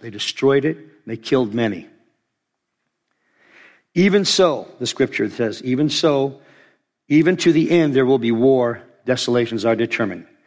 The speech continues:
That's, uh, this, the last,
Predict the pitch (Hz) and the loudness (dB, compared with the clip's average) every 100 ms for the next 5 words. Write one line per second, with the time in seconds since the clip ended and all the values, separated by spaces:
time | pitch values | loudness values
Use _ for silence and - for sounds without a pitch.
0 | _ - 104 - 107 104 98 101 113 - | _ -8 -6 -4 -2 0 0 -4 -8 -8
1 | - 110 98 - 110 107 110 127 131 - | -8 -12 -18 -12 -4 -2 0 0 0 -4
2 | - | -8